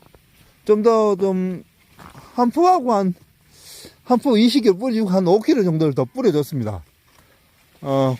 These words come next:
그렇게 저는 뿌렸고, 그 다음 중요한 게 이제 바로 물 관리겠죠, 물. 저는 지금 또 이제 물을 열심히 주고 있습니다. 보면 여기 지금 완전 포도밭에 물이 완전 흥건합니다. 이렇게 스프링클러를 통해서 이렇게 보면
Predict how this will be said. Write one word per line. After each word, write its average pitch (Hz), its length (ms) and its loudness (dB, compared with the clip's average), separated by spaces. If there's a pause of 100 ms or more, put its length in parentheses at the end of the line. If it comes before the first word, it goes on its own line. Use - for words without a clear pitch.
(160)
그렇게 196 400 2
저는 143 300 0
뿌렸고, 175 680 0 (840)
그 180 160 0
다음 240 300 2
중요한 220 420 -4
게 156 220 0
이제 151 440 -2 (920)
바로 165 200 2
물 202 260 2
관리겠죠, 247 540 2
물. 143 360 -2 (1080)
저는 247 260 4
지금 240 280 -2
또 240 100 -2
이제 220 200 2
물을 214 400 -4
열심히 202 340 0
주고 247 220 -4
있습니다. 156 320 -4
보면 156 220 -4
여기 180 200 -4
지금 180 220 -4 (440)
완전 175 360 0
포도밭에 254 480 -2
물이 190 240 -2
완전 170 240 0
흥건합니다. 240 640 0
이렇게 127 340 -2 (720)
스프링클러를 220 680 0
통해서 202 440 0
이렇게 180 240 -2
보면 180 580 -4